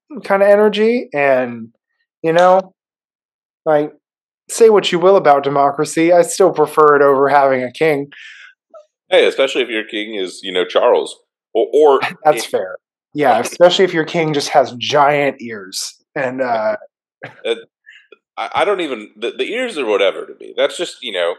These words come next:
Speaker 2: that's just
Speaker 1: Well, the
Speaker 2: that
Speaker 1: whiny-, the whininess really, really drives it home, but the ears just, uh, make him stand out.
Speaker 2: Ears are just for caricature artists to have something to pick on.
Speaker 1: Yeah.
Speaker 2: Uh, but,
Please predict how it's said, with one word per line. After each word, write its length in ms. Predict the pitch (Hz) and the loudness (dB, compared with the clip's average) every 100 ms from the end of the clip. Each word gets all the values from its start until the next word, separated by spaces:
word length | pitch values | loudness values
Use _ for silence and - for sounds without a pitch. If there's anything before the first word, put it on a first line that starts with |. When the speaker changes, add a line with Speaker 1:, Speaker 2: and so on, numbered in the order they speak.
| - | -4
Speaker 2:
that's 200 | 120 - | -4 -2
just 160 | 143 185 | 0 2
Speaker 1:
Well, 100 | 175 | 4
the 60 | |
Speaker 2:
that 120 | 180 196 | 6 4
Speaker 1:
whiny-, 260 | 208 196 196 | 2 -2 -2
the 100 | 165 | 2
whininess 680 | 165 175 202 196 175 147 135 | 4 4 2 0 2 0 -2
really, 500 | 143 147 135 131 127 123 | 0 2 2 0 -2 -4
really 260 | 143 139 135 | -4 -2 -2
drives 380 | 131 139 135 131 | 2 2 2 0
it 80 | 123 | -2
home, 400 | 143 147 147 135 | 0 0 -2 -4
but 160 | 135 | -4
the 100 | 143 151 | -4 -2
ears 360 | 160 160 143 | 0 2 0
just, 300 | 117 135 - | -4 -8 -2
uh, 380 | 139 120 113 117 127 | 0 2 0 -2 -4
make 220 | 135 123 | -6 -6
him 80 | 123 | -12
stand 380 | - 131 110 | -10 -10 -8
out. 260 | 113 101 - _ _ _ _ 131 | -6 -6 -8 _ _ _ _ -4
Speaker 2:
Ears 240 | 160 165 | -2 0
are 80 | 165 | -2
just 200 | 135 - | -4 -6
for 120 | 107 | -4
caricature 580 | 117 101 95 - 95 87 | 2 2 0 -4 -2 0
artists 320 | 107 113 - | 0 -2 -8
to 80 | 95 | -4
have 200 | 92 87 | -4 -4
something 280 | 90 85 78 | -8 -10 -16
to 80 | 76 | -8
pick 120 | 78 - | -8 -8
on. 260 | - - - _ _ _ - | -12 -14 -16 _ _ _ -8
Speaker 1:
Yeah. 60 | 92 | 0
Speaker 2:
Uh, 400 | 92 82 73 67 - _ _ _ _ | 2 2 0 -4 -8 _ _ _ _
but, 300 | 107 95 - | 4 4 2